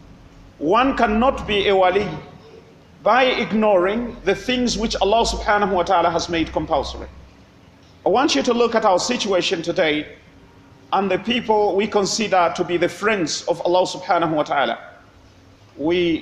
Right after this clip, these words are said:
gather around them and ask them to make dua to Allah subhanahu wa ta'ala that certain things should be, uh, granted to us. These people,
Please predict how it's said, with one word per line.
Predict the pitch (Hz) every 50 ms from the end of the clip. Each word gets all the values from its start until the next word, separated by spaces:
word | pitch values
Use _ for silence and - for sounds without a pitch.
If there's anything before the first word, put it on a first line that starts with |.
| - -
gather | 196 190 185 175 165 151 -
around | 143 151 165 170 160 156 156
them | 160 160 151 151 147 - - - - - - - - - - - _ _ - -
and | 147 156 156 143
ask | - - 170 185 - - - -
them | - 170 156 151 147
to | - 160
make | 151 170 170 165 -
dua | - 170 156 165 175 165 156 -
to | 180
Allah | 170 - 160 165 175 165
subhanahu | - 165 - - 180 165 165 165 156
wa | 156 147
ta'ala | 151 156 175 156 156 139
that | 143 139 135
certain | - - 196 190 - 175 170
things | 156 - 180 170 160 151 -
should | - - - 185 170 156
be, | - 165 165 151 143 139 - - - - - - - - - -
uh, | 135 139 139 127 123 139
granted | 143 160 185 185 180 - 180 151
to | - 175 -
us. | 175 170 156 - - - - - - - - - - - - - - _ _ _ -
These | 156 226 285 269 - -
people, | - 269 254 202 165 196 208 226 247 254 254 -